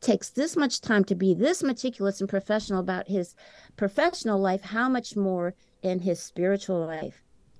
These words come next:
So that really impressed me. And then one day, um, I was, uh, asking him, along with some other kids, um, <laughs> kids, but, you know, college grads, to h-, ask him to help change the oil in our car. And he was, and I,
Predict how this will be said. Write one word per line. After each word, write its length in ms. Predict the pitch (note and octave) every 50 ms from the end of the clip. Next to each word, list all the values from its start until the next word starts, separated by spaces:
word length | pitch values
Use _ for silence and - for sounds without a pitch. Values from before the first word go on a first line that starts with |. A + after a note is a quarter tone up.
| - - - _
So 360 | - - - A3+ G#3 G3+ G3+ G3
that 380 | G#3 G#3+ A3 A#3 B3+ D4 -
really 220 | - B3+ B3 A#3+ A3+
impressed 460 | G#3+ G3+ - G#3+ G3+ G3 - - G3
me. 260 | F#3+ F#3+ F#3 F#3 - -
And 160 | F#3 G3+ G#3
then 140 | G#3 G#3 G#3
one 180 | G#3+ G#3 G#3 G3+
day, 420 | G3+ A3 G#3+ G#3 G#3 G3+ G#3 G3+ _ _ _ _ _ _ _ _ -
um, 640 | - G#3 G3+ G3 F#3+ F#3+ F#3 F#3 F#3+ F#3+ F#3+ G3+ G3+ _ _ _ - -
I 160 | G3+ G#3 G#3
was, 480 | G3+ G3 F#3 F3+ F3+ F3 F3 - -
uh, 340 | F#3+ F3+ F3 E3+ E3+ E3+ F3 - _ _ _ _ _ _ _ _ -
asking 400 | F#3+ G3 G3+ - - A3 G#3 G#3
him, 300 | G#3 G#3+ G3+ G#3 G#3+ -
along 280 | F#3+ G3 G3+ F#3+ F#3+
with 140 | F#3+ F#3+ -
some 160 | - G3 G3
other 320 | G3 F#3 F#3 F#3+ F3+ F3 F3+ _
kids, 500 | - - G#3+ F#3+ F3+ F3 - - - - -
um, 240 | F3+ F3+ - E3 C#3
<laughs> 40 | -
kids, 400 | - - F#3 F#3 E3+ E3 - -
but, 220 | F3 D#3+ D3+ - - - - - -
you 120 | - - G#3+
know, 100 | F#3 F3+
college 400 | - - F#3+ F#3 F3+ F#3 - -
grads, 300 | - G3 F3+ F#3 F3+ -
to 80 | - G3
h-, 60 | F#3+ - -
ask 260 | F#3 E3+ F3 - -
him 120 | G3 F#3+ F#3
to 60 | F3
help 220 | F3+ F#3+ F#3 F#3 _ _ -
change 320 | - - F#3+ F#3+ F#3 F#3
the 80 | - - -
oil 260 | F#3+ F#3 F#3+ F#3+ G3
in 100 | G3+ F#3+ F#3+
our 100 | F3 E3+
car. 500 | - - B3 B3 A#3+ A3+ A3+ G#3+ A3 G#3 _ _ _ _ _ _ _ _ -
And 140 | G3 F#3+
he 100 | G#3 A3
was, 200 | A3+ A#3 A#3+ A#3
and 100 | A#3 G#3+
I, 140 | G3+ G3 -